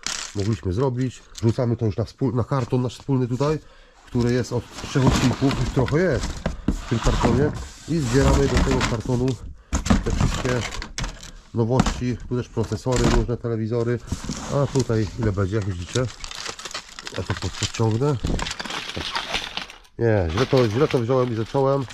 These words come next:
Dlatego nie da rady tego sprawdzić.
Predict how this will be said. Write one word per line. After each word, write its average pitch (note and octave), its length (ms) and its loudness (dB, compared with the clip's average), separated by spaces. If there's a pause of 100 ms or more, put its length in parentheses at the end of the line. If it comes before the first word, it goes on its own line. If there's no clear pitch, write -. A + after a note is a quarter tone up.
(680)
Dlatego G#2+ 440 0 (180)
nie A2+ 100 0
da A#2 100 2
rady A2 200 2
tego G#2 220 -2
sprawdzić. E2+ 460 -2